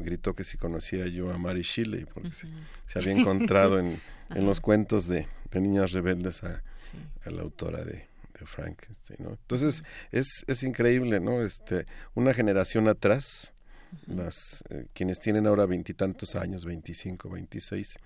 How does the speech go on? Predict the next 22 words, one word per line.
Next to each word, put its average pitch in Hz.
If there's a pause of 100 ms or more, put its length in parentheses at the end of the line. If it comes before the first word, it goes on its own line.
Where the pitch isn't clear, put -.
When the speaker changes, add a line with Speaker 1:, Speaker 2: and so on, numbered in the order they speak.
(440)
Speaker 1:
empezaron 107
a 95
leer 92
con 90
Harry 90
Potter, 98 (160)
¿no? 95
Y 90
fue 104
una 107 (440)
gran 101
experiencia 107
de 101
un 101
primer 110
libro 117
que 95
tenía 107
como 98
doscientas 104
páginas. 101
Speaker 2:
Ujú. 175